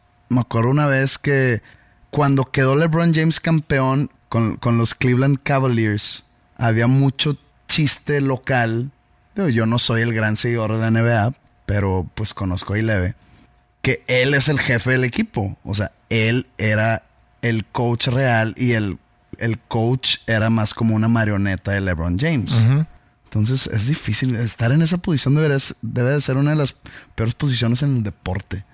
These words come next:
Speaker 2: Sí, pero tienes que saber manejar egos. Eso quizá es tu rol, de cómo manejar a los egos.
Speaker 1: No, va más allá. Mm, porque acá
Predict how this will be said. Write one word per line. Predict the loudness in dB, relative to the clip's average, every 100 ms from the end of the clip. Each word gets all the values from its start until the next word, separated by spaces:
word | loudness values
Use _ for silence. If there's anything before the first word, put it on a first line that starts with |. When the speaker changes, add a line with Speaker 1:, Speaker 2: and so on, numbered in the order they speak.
| -4
Speaker 2:
Sí, | -2 0
pero | 0 0
tienes | 0 0 2
que | 2
saber | 2 2 2
manejar | 2 2 0 2
egos. | 2 2 0 -2 -8 -18 -20 -20 -20 -6
Eso | -2 0 0
quizá | 0 2 2
es | 2
tu | 2
rol, | 2 4 2 -2 _ _
de | -10
cómo | -2 0 2 4
manejar | 4 2 2 2 2 0 -8
a | -2
los | 0 2
egos. | 2 2 0 -2 -6 -10 -2
Speaker 1:
No, | 2 4 4 4
va | 4
más | 2 2
allá. | 2 0 -2 -8 -8
Mm, | 0 0 0 -2 -6 -2
porque | -4 -2 -4
acá | -2 0 0